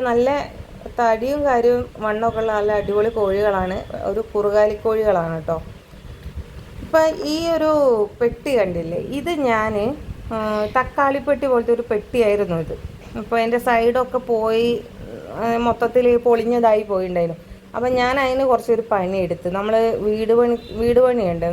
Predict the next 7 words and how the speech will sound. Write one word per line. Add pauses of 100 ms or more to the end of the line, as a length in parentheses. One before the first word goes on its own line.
നമുക്ക്.
അപ്പം (460)
വീട്
പണിക്ക് (100)
കൊണ്ടുവരുന്ന
കുറച്ച് (400)
സാധനങ്ങളിലൊക്കെ